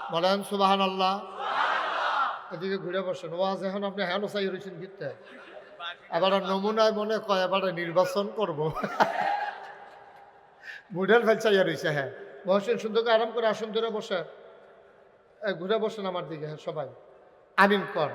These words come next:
আপনারাও ঘুরেন, জোরে কর। উনি অনেক বুদ্ধিমান, আগের থেকেই ঘুরে বসে, হ্যাঁ। সবাই বলেন মারহাবা।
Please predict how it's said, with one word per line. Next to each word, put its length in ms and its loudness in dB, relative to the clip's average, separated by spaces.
আপনারাও 380 0
ঘুরেন, 360 0
জোরে 260 6
কর। 320 10
উনি 100 -4
অনেক 260 -2
বুদ্ধিমান, 420 -6
আগের 300 0
থেকেই 260 -6
ঘুরে 260 -6
বসে, 300 -12
হ্যাঁ। 200 -14
সবাই 400 6
বলেন 300 2
মারহাবা। 720 4